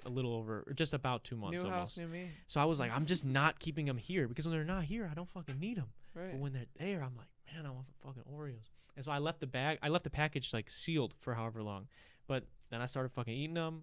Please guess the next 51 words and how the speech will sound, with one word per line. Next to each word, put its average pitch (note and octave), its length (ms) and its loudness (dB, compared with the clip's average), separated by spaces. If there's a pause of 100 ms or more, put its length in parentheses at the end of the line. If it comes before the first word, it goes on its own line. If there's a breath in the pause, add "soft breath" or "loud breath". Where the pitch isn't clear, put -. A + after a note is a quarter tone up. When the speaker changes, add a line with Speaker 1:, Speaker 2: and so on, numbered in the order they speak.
Speaker 1:
Once C3 180 -4
it's A#2+ 100 -4
open, C#3 260 0
I'm A#2 60 -6
like, A2+ 120 -8
"Oh, A#2 60 -8
I - 20 -8
gotta G#2+ 160 -10
Speaker 2:
Well, - 120 -16
Speaker 1:
finish D#3 220 2
Speaker 2:
'cause, C4+ 220 4
Speaker 1:
'em." A#3 100 -4
Speaker 2:
right, A#3+ 280 8
like, A#3 180 2
what, A3 160 -2
Speaker 1:
Well, F#3+ 80 -6
Speaker 2:
then G3 120 6
Speaker 1:
am F#3 40 8
I - 40 8
Speaker 2:
what, F3+ 80 8
Speaker 1:
gonna E3+ 120 12
Speaker 2:
are E3+ 40 10
they D#3+ 40 10
Speaker 1:
let E3 80 12
Speaker 2:
gonna D#3+ 100 8
Speaker 1:
'em E3 40 2
Speaker 2:
go F#3 100 8
Speaker 1:
go G3+ 140 4
Speaker 2:
stale? E3+ 400 10
Speaker 1:
bad? C#4+ 200 8
Yeah, C4+ 100 10
I'm G3+ 60 8
Speaker 2:
Right, F3 280 10
Speaker 1:
not D#3+ 80 4
Speaker 2:
like, D#3+ 140 4
Speaker 1:
fucking C#3 200 2
waste C#3 280 8
an C3+ 60 2
Speaker 2:
I'm A2+ 220 4
not - 120 8
an F3+ 60 6
Speaker 1:
Oreo. F#3+ 40 10
Speaker 2:
animal. F#3+ 520 6
Speaker 1:
Yeah, G#3+ 200 6
Jesus. D3 540 0
So F3 140 4
I'm, E3 180 6 (340 loud breath)
I, E3 200 2
I, D#3+ 220 6
uh, C3+ 360 4 (540)
I, D3+ 140 4